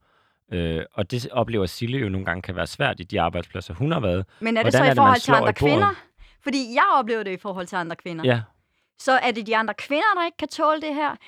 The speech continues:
Speaker 2: Eller er det Sille selv, der ikke kan tåle det her? Eller hvem er det egentlig, der ikke kan tåle det her? Og hvor
Speaker 1: Ja.
Speaker 2: er det, vi skal starte
Speaker 1: Ja.
Speaker 2: henne for at begynde at snakke om de ting, der er svære at tale om? Og det er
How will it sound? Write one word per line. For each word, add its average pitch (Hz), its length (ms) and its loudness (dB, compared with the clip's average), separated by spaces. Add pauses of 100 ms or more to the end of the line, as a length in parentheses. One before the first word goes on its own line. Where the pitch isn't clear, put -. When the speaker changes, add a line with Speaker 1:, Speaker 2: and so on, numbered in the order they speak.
(120)
Speaker 2:
Eller 226 180 0
er 180 60 2
det 175 100 -6
Sille 277 280 -4
selv, 349 280 -2
der 320 80 0
ikke 311 120 -6
kan 285 100 -6
tåle 302 260 0
det 294 80 -2
her? 285 40 0
Eller 262 100 -2
hvem 339 220 0
er 302 140 2
det 370 100 -4 (100)
egentlig, 311 220 0
der 254 60 0
ikke 294 100 -4
kan 262 100 -8
tåle 277 320 -2
det 269 80 -4
her? 233 120 -4
Og 220 120 -2
hvor 277 180 2
Speaker 1:
Ja. - 200 2
Speaker 2:
er 311 40 2
det, 311 160 -4
vi 240 80 -6
skal - 160 -10
starte 262 520 0
Speaker 1:
Ja. 190 80 0
Speaker 2:
henne 214 220 -6 (260)
for - 180 0 (140)
at 262 80 -2
begynde 247 360 -4
at 214 80 -4
snakke 262 480 0
om 302 80 0
de 294 120 -6
ting, 269 320 -6
der 214 60 -4
er 202 40 0
svære 185 540 -6
at 262 100 -4
tale 330 360 -4
om? 208 140 -6 (260)
Og 247 140 0
det 269 60 -2
er 262 40 -8